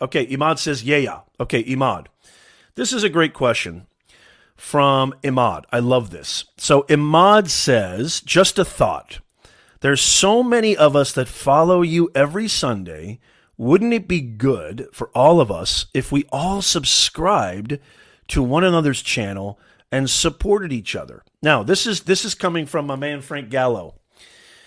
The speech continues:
And this is something that I think a lot of new creators, I certainly thought that, you know, when I first started on YouTube back in, uh, well, you know, I, I've been on YouTube for,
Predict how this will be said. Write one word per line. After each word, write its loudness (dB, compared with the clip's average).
And -2
this 2
is -2
something 2
that 2
I 4
think -2
a 0
lot -2
of -2
new -2
creators, -4
I 8
certainly 0
thought 2
that, 2
you -2
know, 0
when 0
I 0
first -6
started 0
on -4
YouTube -2
back 0
in, -4
uh, -2
well, 0
you -6
know, -6
I, -8
I've -8
been -4
on -6
YouTube -8
for, -10